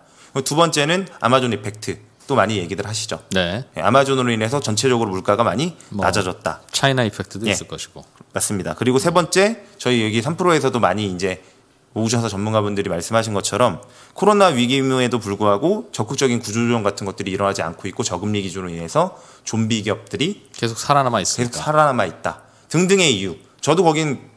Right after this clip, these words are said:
Speaker 1: 분명히 동의를 합니다. 그래서 저도 인플레이션이 이제 쉽게 올라오지 못한다는 데에서는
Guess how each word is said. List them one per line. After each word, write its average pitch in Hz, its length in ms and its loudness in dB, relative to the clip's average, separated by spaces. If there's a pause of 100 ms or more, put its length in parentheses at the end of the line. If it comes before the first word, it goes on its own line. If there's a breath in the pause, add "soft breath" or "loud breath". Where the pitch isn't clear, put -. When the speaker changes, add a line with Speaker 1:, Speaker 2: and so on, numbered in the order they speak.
Speaker 1:
분명히 156 240 0
동의를 117 260 0
합니다. 117 380 -2
그래서 113 160 -6
저도 120 160 0
인플레이션이 117 640 0
이제 101 220 -2
쉽게 165 400 -4 (220 loud breath)
올라오지 117 360 2
못한다는 113 600 -2
데에서는 101 500 -4